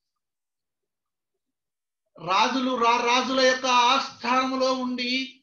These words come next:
రాసినటువంటి సాహిత్యము మార్గ సాహిత్యమే.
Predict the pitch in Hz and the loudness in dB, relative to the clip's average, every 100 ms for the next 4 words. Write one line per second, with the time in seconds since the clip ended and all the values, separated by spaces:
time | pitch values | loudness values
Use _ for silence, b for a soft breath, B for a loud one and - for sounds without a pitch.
0 | _ _ _ _ _ _ _ _ _ _ | _ _ _ _ _ _ _ _ _ _
1 | _ _ _ _ _ _ _ _ _ 165 | _ _ _ _ _ _ _ _ _ -4
2 | 180 220 269 262 285 254 269 269 254 262 | 2 4 2 2 0 2 2 2 0 0
3 | 262 277 - 269 262 254 269 240 247 269 | 0 0 -2 -2 0 -2 0 2 2 2
4 | 262 262 254 - 240 208 | 0 0 0 -4 -6 -8